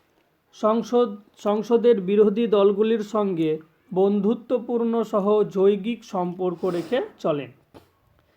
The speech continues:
তাহলে প্রথম আমরা বললাম কি পয়েন্ট? লোকসভার নেতা।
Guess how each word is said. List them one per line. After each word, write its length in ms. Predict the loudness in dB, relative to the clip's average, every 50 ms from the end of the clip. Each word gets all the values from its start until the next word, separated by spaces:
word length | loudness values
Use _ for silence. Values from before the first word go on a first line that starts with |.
| _ _ _
তাহলে 160 | -4 -4 -4
প্রথম 300 | -2 -4 -4 -4 -4 -4
আমরা 260 | -2 -2 -2 -2 -2
বললাম 320 | -2 -2 -2 -2 -2 -2 -4
কি 160 | -8 -10 -8
পয়েন্ট? 340 | -4 -4 -4 -4 -4 -6 -10 -14 _ _ _ _ _ _ _ _ -10
লোকসভার 800 | -4 0 2 2 2 2 0 -4 -6 -4 -4 -2 0 -2 -2 0
নেতা। 500 | -2 -4 -6 -6 -8 -10 -12 -12 -14 _